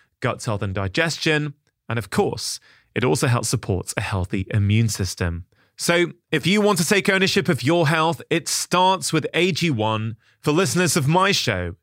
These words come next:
you can get a free one-year supply of vitamin D, which is a crucial ingredient for your immune system, and you get five free A G one travel packs with your first order. All you have to do is go to drink A G one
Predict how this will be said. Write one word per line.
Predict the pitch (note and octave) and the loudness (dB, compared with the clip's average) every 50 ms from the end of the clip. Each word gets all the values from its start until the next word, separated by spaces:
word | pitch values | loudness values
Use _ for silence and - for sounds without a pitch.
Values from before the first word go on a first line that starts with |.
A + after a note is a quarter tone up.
| _ _ | _ _
you | - C#3 | -2 -2
can | C3 D#3+ C#3+ | -2 0 0
get | A#2+ D3+ - - - - | 0 0 -2 -2 -4 -2
a | C#3 C3+ | -2 -2
free | B2 - - - - E3 E3 D#3+ E3+ E3+ D#3 - - | -2 -4 -6 -6 -2 -2 0 0 0 -2 -2 -4 -4
one-year | A#2+ G2+ F#2+ B2+ E3 F#3 G3 G3 G3+ G#3 | -6 -4 -2 0 0 0 0 0 0 0
supply | - - - - - - C#3 C3+ C3 C3 - | 0 0 -2 -2 -2 -2 0 0 0 0 -2
of | - B2+ G2+ | -4 -6 -4
vitamin | - D#3+ D#3+ - - D#3+ D3+ C#3 B2+ | -2 -4 -4 -4 -4 -2 -2 -2 -2
D, | G#2+ - G2+ F2+ F2+ F2 F2 - - | -2 -2 -2 -2 -2 -4 -6 -6 -4
which | A#2 C3 - | -4 -4 -4
is | - C#3 A#2+ - | -4 -4 -2 -2
a | C#3 C3+ A#2 - | -2 -2 -2 -4
crucial | - - - - - - G3+ G#3 G3 - - - F3+ - | -8 -10 -10 -8 -4 -2 0 0 0 0 0 -2 -2 -2
ingredient | - - D3 C3 G#2 - C3 C#3 C3+ C3 B2+ - | -2 -2 -2 -2 0 0 0 2 2 0 -2 -4
for | - C3 | -2 -2
your | A2+ A2+ G#2+ G#2 | 0 0 0 0
immune | A#2+ A2 A2+ C3+ C#3+ C3 | -2 -2 -2 -2 -2 -2
system, | - - C#3+ B2+ - - D3 C#3 C#3 C#3 - _ _ _ _ _ _ _ | -2 -2 -2 -2 -2 -2 -2 -2 -2 -2 -6 _ _ _ _ _ _ _
and | - F#3+ G#3 G3 D#3 A2+ G#2 A2 A#2+ D3 - - - _ _ _ _ - | -2 0 2 2 2 0 0 -2 -4 -4 -6 -10 -12 _ _ _ _ -6
you | B2 A#2 | -4 -2
get | A#2+ C3 - - | 0 -2 -2 -4
five | - - - E3 E3 F#3 G3+ F#3 | -6 -4 0 2 2 2 2 0
free | - - - A#2+ A#2 A2+ G#2+ - _ _ - | -2 -4 -4 -2 -2 -2 -4 -4 _ _ -2
A | D3+ E3+ F3 | 0 0 0
G | C3+ - D#3 | 0 0 0
one | B2 A2 A2+ G#2+ | 0 0 -2 -2
travel | - - C#3 C3+ B2+ C3+ | -2 -2 -2 -2 0 -2
packs | B2+ - C3 B2+ A#2+ - - - - - - _ _ _ _ - | -2 -2 -2 -2 -2 -4 -6 -6 -6 -6 -8 _ _ _ _ -6
with | - G#2+ D#3+ F3 D3+ | -2 0 2 2 2
your | D#3 F#3 F3+ | 2 0 0
first | C3 - D3 C#3+ C#3 - - | 0 0 -2 -2 -2 -2 -2
order. | A2 G#2+ G#2 G2+ G2+ G2 G2 G2 G#2+ A#2 - _ _ _ _ _ _ _ _ _ _ _ | -4 -2 -2 -2 -2 -2 -2 -4 -6 -10 -14 _ _ _ _ _ _ _ _ _ _ _
All | D#3 E3+ F#3+ | 2 2 4
you | G3+ F#3+ | 4 4
have | F3+ F3 D#3 - | 2 2 0 -2
to | C#3 | -2
do | A2 - G#2 F#2+ F#2 - | -2 0 0 -2 -2 -4
is | - G#2+ - | -6 -6 -4
go | - B2+ B2+ | -2 -2 -2
to | B2 - B2+ A2 | -2 -2 -4 -6
drink | G2 - - D3+ D#3 D#3+ D#3+ D#3 - - _ _ | -6 -4 -2 0 0 0 -2 -6 -10 -16 _ _
A | - E3 F#3 G3 | 0 2 2 2
G | D#3+ - F#3 F3+ | 2 0 0 2
one | D3 C3+ C#3 C3+ C3+ C#3 C#3 | 2 2 2 2 0 -2 -4